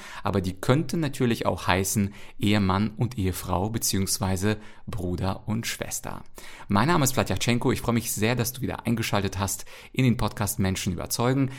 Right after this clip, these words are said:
Und wenn dir dieser Podcast gefällt, dann tu mir doch den Gefallen und empfiehl die Folge an einen Freund, eine Freundin, denn Konflikte lösen mit systemischer Therapie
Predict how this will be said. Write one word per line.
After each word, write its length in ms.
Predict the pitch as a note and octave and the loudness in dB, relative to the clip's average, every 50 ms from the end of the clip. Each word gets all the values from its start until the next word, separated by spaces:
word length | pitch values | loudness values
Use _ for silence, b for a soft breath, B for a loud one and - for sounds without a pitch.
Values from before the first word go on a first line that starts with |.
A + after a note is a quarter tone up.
| B B B | B B B
Und 300 | B G2+ F#2+ - F#2+ D#2+ | B -2 -2 -2 0 0
wenn 220 | G#2 A#2 C3+ D3+ | 2 2 2 2
dir 160 | D3 D3 C#3 A#2+ | 2 0 0 0
dieser 240 | A#2 A#2 A2 A2+ | 0 0 0 0
Podcast 500 | - - - G#2+ - - - G#2 - - | -2 -2 -4 -8 -6 -6 -6 -6 -4 -4
gefällt, 460 | - G2 - - F#2 G2+ G2+ - - - - - | -6 -4 -2 -2 0 0 -2 -4 -8 -10 -6 -2
dann 220 | G2+ F2+ F2 - | -2 0 0 0
tu 80 | - F#2+ | 2 2
mir 100 | G2+ C3+ | 2 2
doch 140 | C3+ A#2+ | 2 0
den 160 | - A2 G2 F#2 | 2 2 0 0
Gefallen 420 | F#2 - G#2+ G2+ G2+ G#2+ A2 A2+ B B B B B B | 2 4 4 6 6 6 4 2 B B B B B B
und 240 | B B2+ - G#2 - | B 0 2 2 2
empfiehl 500 | C3 B2 A#2 - - - A2 G#2 G#2+ A2 | 0 0 0 -2 -2 0 2 2 2 2
die 120 | G#2 C3 C3+ | 0 -2 -2
Folge 520 | - - F#2 F#2 F#2+ F#2 A2 A2 - - | -2 0 0 0 2 0 0 -2 -2 -2
an 120 | G2+ F2 | -4 -4
einen 240 | - F#2+ F2 F2 F2+ | -4 -2 -4 -4 -4
Freund, 420 | - - A2+ B2+ D#4 E4 - - - | -2 0 2 2 2 0 -2 -2 -2
eine 140 | F#3+ F#3 | -2 -2
Freundin, 500 | - - - - A2 B2 B2+ C3 A#2+ G#2 | -2 0 2 2 4 4 4 4 2 2
denn 380 | - G2+ G2+ G#2 B2 D3 C#3 B B B B B B B | 2 2 2 4 2 2 0 B B B B B B B
Konflikte 580 | - A2 F#2+ - - B2+ - B2+ - - - D3+ | -2 0 0 0 2 0 0 0 0 -2 0 2
lösen 600 | C#3 C#3+ D#3 C#3+ G#2+ F2 - - D2+ - - - b b b b | 4 4 4 4 2 0 -2 -4 -6 -8 -8 -10 b b b b
mit 220 | b F#2+ F#2 - | b -2 -2 0
systemischer 920 | - - F2+ - - - - - - D3 D#3 D#3+ D#3 D3 C#3+ C#3 - A#2+ B2 | -2 -2 0 -2 -2 -4 -4 -4 -4 -2 0 0 0 0 0 0 -2 -2 -2
Therapie 680 | - B2 A2+ A#2 G#2+ - - - F#2+ F2+ F#2+ G#2 | -2 -2 0 0 -2 -2 -2 -2 -2 0 0 -2